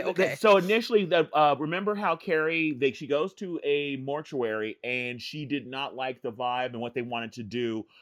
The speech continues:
Speaker 1: and that wasn't the kind of send-off she wanted for her husband. That wasn't his style. So she reached out to some cool-ass lesbian party planners that she knew and said, "Can you, like, hook me up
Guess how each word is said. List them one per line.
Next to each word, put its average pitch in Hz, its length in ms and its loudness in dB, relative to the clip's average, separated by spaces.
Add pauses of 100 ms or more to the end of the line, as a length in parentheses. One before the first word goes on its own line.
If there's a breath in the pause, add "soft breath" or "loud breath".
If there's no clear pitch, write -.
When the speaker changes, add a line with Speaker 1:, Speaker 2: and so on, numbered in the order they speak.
(220 soft breath)
Speaker 1:
and 120 220 -4
that 131 160 0
wasn't 135 260 -2
the 135 40 -6
kind 127 100 -4
of 117 60 -10
send-off 120 380 -6
she - 140 -8
wanted 113 340 -4
for 117 120 -4
her 117 140 -6
husband. 123 360 -2
That 110 140 -2
wasn't 117 300 -2
his 107 180 -8
style. 107 380 -4 (260 soft breath)
So 147 140 0
she 139 180 -4
reached 143 340 -6
out 131 220 -4
to 135 100 -8
some 113 220 -10
cool-ass 147 600 -6
lesbian 147 440 -4
party 143 260 -4
planners 135 280 -8
that 135 100 -12
she 175 160 -14
knew 127 360 -8 (280 soft breath)
and 127 120 -12
said, 127 200 -2
"Can 127 160 -8
you, 143 100 -4
like, 127 220 -4
hook 135 240 -4
me 160 180 -6
up 143 280 -4